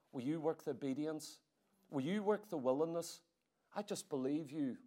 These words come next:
Lord. I trust in you. It's my foundation." And you know what?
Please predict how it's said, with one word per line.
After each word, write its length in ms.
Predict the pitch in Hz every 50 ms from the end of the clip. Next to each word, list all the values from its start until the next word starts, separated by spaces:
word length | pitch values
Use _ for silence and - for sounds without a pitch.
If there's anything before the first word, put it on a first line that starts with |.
| - -
Lord. 200 | 143 135 120 151
I 120 | 175 190
trust 360 | 190 - - 175 165 - -
in 60 | 165
you. 120 | 156 123 - - - - -
It's 220 | 143 143 - -
my 180 | 143 170 190 196
foundation." 960 | 190 190 - 190 180 175 160 139 151 156 139 143 139 - - - 113 101 95 - - _ _ _ _ _ _ _ _ _ _ _ - - _
And 140 | - 131 127
you 80 | 123 131
know 80 | 151
what? 240 | 170 135 139 127 -